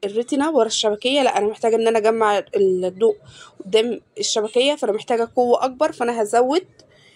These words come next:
الكونفكسيتي بتاعت ال-، ال-، آه، اللينس العدسة، وده هتاخدوه بالتفصيل بإذن الله في الرمد إن شاء الله لما تكبروا شوية. يبقى تاني كده بسرعة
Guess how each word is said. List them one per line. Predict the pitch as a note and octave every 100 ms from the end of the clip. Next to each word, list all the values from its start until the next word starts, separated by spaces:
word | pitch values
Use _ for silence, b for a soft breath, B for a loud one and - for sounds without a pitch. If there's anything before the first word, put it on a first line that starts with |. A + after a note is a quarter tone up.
| b G#3+
الكونفكسيتي | G#3+ G#3+ G#3 - - - - D4 G4+
بتاعت | A#3 G#3+ A#3+ B3 B3+ - -
ال-، | G3+ G3 F#3+ F#3+ F#3 F#3 C#3+ - C#3 - _ B B B B B - - - - G#3
ال-، | A3
آه، | G#3 - A3 G#3 G3+ G#3 G3
اللينس | A3+ G#3 F3+ - -
العدسة، | G3+ G3+ F3+ -
وده | F#3+ B3
هتاخدوه | C#4 A#3+ A#3
بالتفصيل | A#3+ B3 - B3+
بإذن | - B3+ B3
الله | A#3+ B3 F4+ A4
في | - A3+ G#3+ G#3
الرمد | G3+ G#3+ A3+ G#3
إن |
شاء | G#3 G#3
الله | G#3 G3+
لما | G3
تكبروا | F#3+ G3 G3
شوية. | - F#3 - - - _ _ _ - - B B B
يبقى | A3+ - G3+ G#3+ _ _
تاني | A3+ A3
كده | - A3+
بسرعة | - B3+ B3+